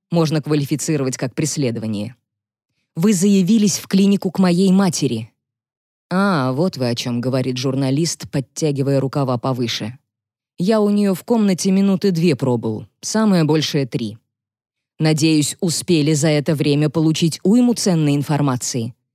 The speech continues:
Я меряю его яростным взглядом. «Она ведь у меня такая болтунья». Какое-то время Аарон молчит, глядя на меня.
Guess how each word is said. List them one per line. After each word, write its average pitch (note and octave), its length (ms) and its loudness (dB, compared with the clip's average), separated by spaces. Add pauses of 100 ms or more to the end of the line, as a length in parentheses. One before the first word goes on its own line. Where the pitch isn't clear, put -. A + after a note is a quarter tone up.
(180)
Я D#3+ 160 2
меряю C#3 420 0
его D3 260 0
яростным C#3 480 -2
взглядом. A#2+ 520 -4 (320)
«Она E3+ 280 2
ведь D3+ 180 -2
у F3+ 60 2
меня D#3+ 240 2
такая D3+ 340 0
болтунья». D3+ 640 0 (760)
Какое-то F#3 500 0
время F#3+ 420 0
Аарон D#3+ 360 2
молчит, D#3 460 -2
глядя A#2+ 380 -2
на A#2+ 80 0
меня. A#2+ 380 -4